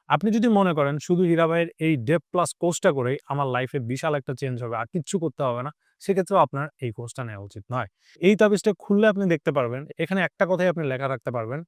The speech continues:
"নিজের খাটা নিজে খেটে খাও।" তার মানে আমি আপনাকে যেই পাথটা দিব, যে টপিকগুলো দিব, যে ডেপথটা দিব,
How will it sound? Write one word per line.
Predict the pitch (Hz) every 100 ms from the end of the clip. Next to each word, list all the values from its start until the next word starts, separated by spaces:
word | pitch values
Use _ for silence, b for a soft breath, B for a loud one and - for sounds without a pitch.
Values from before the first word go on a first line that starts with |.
| _ _ _ _
"নিজের | 123 143 180
খাটা | 147 127 165
নিজে | 151 123
খেটে | 117 110 104
খাও।" | - 92 _ _ _ _
তার | 151 185
মানে | 180
আমি | 151 156
আপনাকে | 151 165 160
যেই | 139 135 151 - -
পাথটা | 185 - 226
দিব, | 180 123 107 110
যে | 127
টপিকগুলো | 151 185 233 175 151
দিব, | 113 107 107 139 _ _ 127
যে | 156
ডেপথটা | 131 160 196 _ 202
দিব, | 139